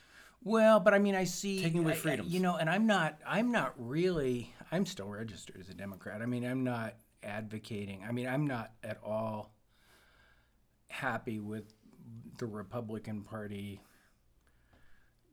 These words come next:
Speaker 1: generally speaking. I mean, as an institution. I mean, I think that,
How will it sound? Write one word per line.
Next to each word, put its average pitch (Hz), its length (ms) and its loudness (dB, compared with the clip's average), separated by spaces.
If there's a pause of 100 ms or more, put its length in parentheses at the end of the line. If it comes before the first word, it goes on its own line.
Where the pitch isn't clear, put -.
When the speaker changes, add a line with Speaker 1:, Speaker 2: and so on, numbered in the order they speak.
(240)
Speaker 1:
generally 110 640 -6
speaking. 98 500 -10
I 101 40 -10
mean, 104 140 -6
as 104 120 -8
an 107 100 -6
institution. 107 880 -8
I 101 60 -10
mean, 110 140 -6
I 139 160 -2
think 139 320 -4
that, 104 180 -8